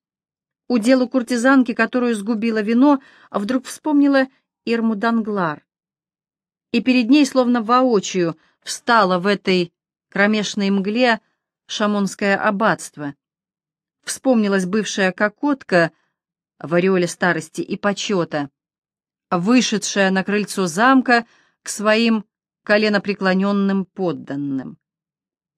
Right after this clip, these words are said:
Атласка свистнула ещё раз, забавляясь тем, что старуха не может их видеть. Но Нана испуганно шепнула:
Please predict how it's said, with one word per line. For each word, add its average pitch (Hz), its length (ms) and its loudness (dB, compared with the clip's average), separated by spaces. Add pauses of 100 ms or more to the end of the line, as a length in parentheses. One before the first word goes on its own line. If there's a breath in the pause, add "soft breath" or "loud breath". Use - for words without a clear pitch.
(120)
Атласка 294 460 0
свистнула 285 440 0
ещё 254 480 0
раз, 214 300 0 (220 soft breath)
забавляясь 196 580 0
тем, 240 200 -4
что 196 180 -8
старуха 196 500 -4
не 208 160 -2
может 160 420 -4
их 160 160 -14
видеть. 143 420 -10 (760)
Но 160 260 -4
Нана 226 380 2
испуганно 208 580 -4
шепнула: 196 640 -2